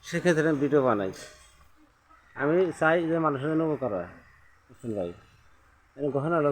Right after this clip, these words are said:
কি, মানুষের আশীর্বাদটা হলো বড়। যদি মানুষের ব্যারাম হারা, মানুষের দোয়া করবো, আল্লাহ আমার অনেক ভালোবাসে, নাকি? এটাই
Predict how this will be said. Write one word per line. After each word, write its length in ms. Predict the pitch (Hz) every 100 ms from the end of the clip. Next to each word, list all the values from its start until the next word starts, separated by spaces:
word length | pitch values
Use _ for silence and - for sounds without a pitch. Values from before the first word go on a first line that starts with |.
| 117
কি, 100 | 98 90 - - - - - _ _ - _ _ _
মানুষের 480 | 143 151 156 180 185 180 - - - - 135
আশীর্বাদটা 460 | - 156 165 170 180
হলো 120 | 165 139
বড়। 160 | 123 101 90 - - - - - - -
যদি 140 | 139 151
মানুষের 220 | 151 156 156
ব্যারাম 220 | 160 147
হারা, 140 | 143 143
মানুষের 240 | 143 127 139
দোয়া 140 | 143 143
করবো, 180 | 135 131 131
আল্লাহ 140 | 131 135
আমার 120 | 139 135 131
অনেক 200 | 139 135 - _ - -
ভালোবাসে, 500 | 107 120 104 - - 101 _ -
নাকি? 260 | 160 143 123 101 - - - - -
এটাই 160 | 123